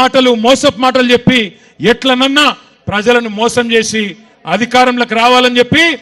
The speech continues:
అరిచేతుల స్వర్గం చూపెట్టి ఆ మొండి చేయోళ్ళు మోసం చేసిండ్రు, గెలిచిండ్రు.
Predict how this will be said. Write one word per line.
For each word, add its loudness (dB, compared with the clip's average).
అరిచేతుల 0
స్వర్గం -2
చూపెట్టి -4
ఆ 2
మొండి -4
చేయోళ్ళు 4
మోసం 2
చేసిండ్రు, 2
గెలిచిండ్రు. -2